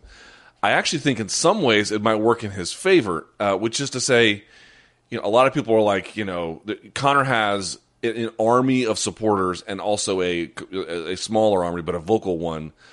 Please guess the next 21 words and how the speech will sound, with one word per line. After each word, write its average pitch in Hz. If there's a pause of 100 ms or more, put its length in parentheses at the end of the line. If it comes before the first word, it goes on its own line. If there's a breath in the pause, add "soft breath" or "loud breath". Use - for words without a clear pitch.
(220 soft breath)
of 92
absolute 98
detractors. 95
And 82 (160)
part 135
of 95
it 92
is 90
that 92
they 92
think, 87
you 104
know, 85
he 82
got 82
lucky 98
here 101
or 85
lucky 90
there. 92
Okay, 95